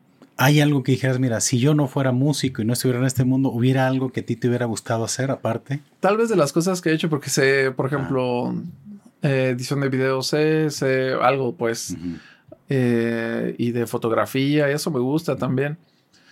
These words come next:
Speaker 2: Este, yo creo que, y también hacía animación tres D, ¿eh?
Speaker 1: ¿A poco?
Speaker 2: <laughs> Entonces yo creo que
Speaker 1: Ok,
Speaker 2: estaría
Speaker 1: ok.
Speaker 2: en la,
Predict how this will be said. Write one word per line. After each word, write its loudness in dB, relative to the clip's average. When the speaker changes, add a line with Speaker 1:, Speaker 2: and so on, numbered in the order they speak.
Speaker 2:
Este, 0
yo 4
creo 2
que, 0
y -4
también 2
hacía 2
animación 2
tres 0
D, 2
¿eh? 0
Speaker 1:
¿A 0
poco? 6
Speaker 2:
<laughs> 2
Entonces 2
yo 6
creo 8
que 8
Speaker 1:
Ok, 8
Speaker 2:
estaría 6
Speaker 1:
ok. 6
Speaker 2:
en 4
la, 2